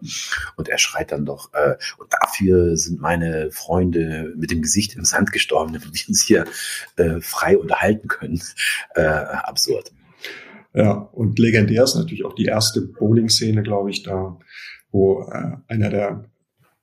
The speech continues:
Speaker 2: Mitspieler sozusagen übertritt beim, <laughs> beim Bowlen und dann von Walter darauf hingewiesen wird, dass das leider null Punkte sind.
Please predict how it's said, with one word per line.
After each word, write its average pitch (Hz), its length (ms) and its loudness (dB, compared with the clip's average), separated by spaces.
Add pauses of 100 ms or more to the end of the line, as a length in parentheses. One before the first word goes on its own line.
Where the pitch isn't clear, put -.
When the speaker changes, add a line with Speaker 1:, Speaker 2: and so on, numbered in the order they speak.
(340)
Speaker 2:
Mitspieler 113 580 4
sozusagen 98 360 -2
übertritt 123 640 2
beim, 95 380 -2 (180)
<laughs> - 160 -20
beim 92 220 4
Bowlen 117 480 4
und 113 340 -6
dann 110 220 2
von 107 260 -2
Walter 107 260 0
darauf 104 160 -4
hingewiesen 110 380 -2
wird, 104 160 -4
dass - 240 -2
das - 380 -10
leider 98 260 2
null 104 280 2
Punkte 147 360 4
sind. 110 300 -2